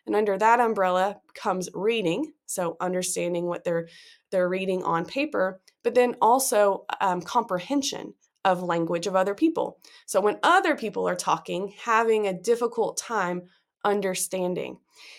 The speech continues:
And so as people get older,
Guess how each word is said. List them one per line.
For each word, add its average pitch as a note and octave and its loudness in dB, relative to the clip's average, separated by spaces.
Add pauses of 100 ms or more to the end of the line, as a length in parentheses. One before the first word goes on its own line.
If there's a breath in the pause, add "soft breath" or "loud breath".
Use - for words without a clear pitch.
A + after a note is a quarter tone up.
(100)
And A3+ 0
so G#3 2 (720)
as C4+ 10
people C4+ 0
get C#4 2
older, F#3 0